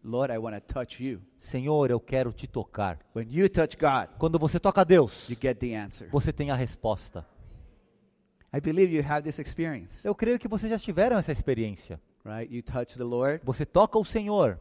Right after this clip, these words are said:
Speaker 1: and you may have had some consideration or some preoccupation.
Speaker 2: Você tem algum tipo de consideração ou preocupação.
Speaker 1: But then, just after that time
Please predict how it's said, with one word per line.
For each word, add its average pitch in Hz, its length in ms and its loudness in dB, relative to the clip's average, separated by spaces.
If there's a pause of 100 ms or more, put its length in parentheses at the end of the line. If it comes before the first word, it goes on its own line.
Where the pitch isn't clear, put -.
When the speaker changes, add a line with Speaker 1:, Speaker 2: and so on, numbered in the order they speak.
(260)
Speaker 1:
and 113 60 -10
you 117 140 -10
may 123 200 -6
have 117 260 -8
had 117 380 -6
some 113 220 -12
consideration 117 840 -8
or 107 80 -12
some 110 320 -10 (300)
preoccupation. 127 760 -8 (140)
Speaker 2:
Você 127 220 -4
tem 156 220 -4
algum 147 320 -2
tipo - 260 -6
de 131 100 -8
consideração 160 760 0
ou 156 100 4
preocupação. 165 880 0
Speaker 1:
But 113 120 -12
then, 135 320 -4
just 139 220 -4
after 131 240 -8
that 120 260 -6
time 143 320 -8